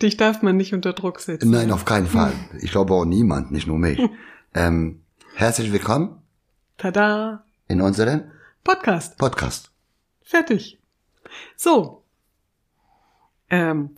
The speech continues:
Speaker 1: ich hab mir überlegt, dass wir heute darüber sprechen.
Speaker 2: Ich hab keine Ahnung, wovon wir sprechen.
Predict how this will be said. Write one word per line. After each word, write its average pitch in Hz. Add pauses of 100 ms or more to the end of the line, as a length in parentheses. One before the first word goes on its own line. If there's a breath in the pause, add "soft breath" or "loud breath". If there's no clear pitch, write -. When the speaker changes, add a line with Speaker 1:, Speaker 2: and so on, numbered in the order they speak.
Speaker 1:
ich -
hab 269
mir 202
überlegt, 190
dass 180
wir 170
heute 190
darüber 156
sprechen. 185 (920 soft breath)
Speaker 2:
Ich 82
hab 87
keine 90
Ahnung, 90
wovon 85
wir 80
sprechen. 80